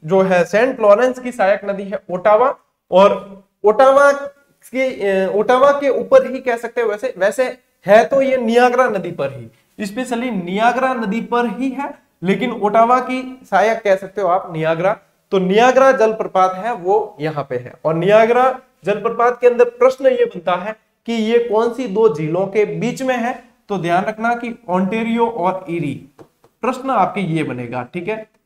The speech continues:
ओंटारियो और ईरी के बीच में कौन सा जलप्रपात है, नियाग्रा,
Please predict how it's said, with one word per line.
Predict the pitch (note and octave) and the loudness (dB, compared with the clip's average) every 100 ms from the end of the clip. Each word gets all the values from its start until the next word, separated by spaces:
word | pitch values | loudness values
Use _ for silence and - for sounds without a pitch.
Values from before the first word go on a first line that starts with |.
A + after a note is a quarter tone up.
| _ _ _ | _ _ _
ओंटारियो | D#3 E3+ E3 G#3+ G#3+ A3+ A3+ A3+ - _ - | -6 -2 0 -2 -2 -2 -2 -6 -16 _ -8
और | E3 F#3+ A3 - - _ _ _ _ _ _ _ _ _ _ _ _ _ _ _ _ _ _ _ _ _ _ _ _ _ _ _ _ _ _ _ _ _ _ _ _ _ _ _ _ _ _ _ _ _ _ _ | -2 0 -2 -4 -14 _ _ _ _ _ _ _ _ _ _ _ _ _ _ _ _ _ _ _ _ _ _ _ _ _ _ _ _ _ _ _ _ _ _ _ _ _ _ _ _ _ _ _ _ _ _ _
ईरी | G#3 A3+ A#3+ | 0 2 2
के | A#3+ A#3+ | 0 -4
बीच | F3+ F#3 A3+ B3 | -4 -2 -2 -2
में | A#3 A3+ - - - _ _ _ _ | -2 -2 -4 -12 -20 _ _ _ _
कौन | F#3 G3+ | -4 -2
सा | G#3+ | -2
जलप्रपात | G3 G3 G3 G3 G3+ | -2 -4 -4 0 -2
है, | G3+ G#3+ G#3+ - _ _ _ _ _ _ _ _ _ _ _ _ _ _ _ _ _ _ _ _ _ _ _ _ _ _ _ _ _ _ _ _ _ _ _ _ _ _ _ _ _ _ | -2 -10 -10 -18 _ _ _ _ _ _ _ _ _ _ _ _ _ _ _ _ _ _ _ _ _ _ _ _ _ _ _ _ _ _ _ _ _ _ _ _ _ _ _ _ _ _
नियाग्रा, | C3+ C3+ C3+ B2+ A#2+ A#2+ A2+ | -16 -12 -10 -8 -10 -12 -14